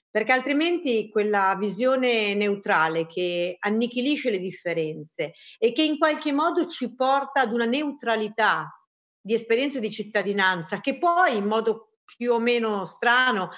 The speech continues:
assume i tratti del maschile, perché così è stato storicamente, credo vada a privarci invece di un arricchimento necessario. Nello stesso momento però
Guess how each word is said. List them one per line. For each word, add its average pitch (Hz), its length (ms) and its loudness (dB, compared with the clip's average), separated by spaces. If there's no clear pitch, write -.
assume 214 400 -2
i 240 80 -2
tratti 233 340 0
del 180 200 -2
maschile, 185 600 -4
perché 185 300 -6
così 220 640 -2
è - 80 -8
stato 202 360 -2
storicamente, 220 880 -2
credo 269 360 0
vada 208 580 4
a 175 560 0
privarci 240 640 0
invece 240 360 0
di 190 80 -4
un 190 100 -4
arricchimento 208 680 -2
necessario. 165 760 -2
Nello 240 200 0
stesso 320 280 -4
momento 330 460 -2
però 294 300 2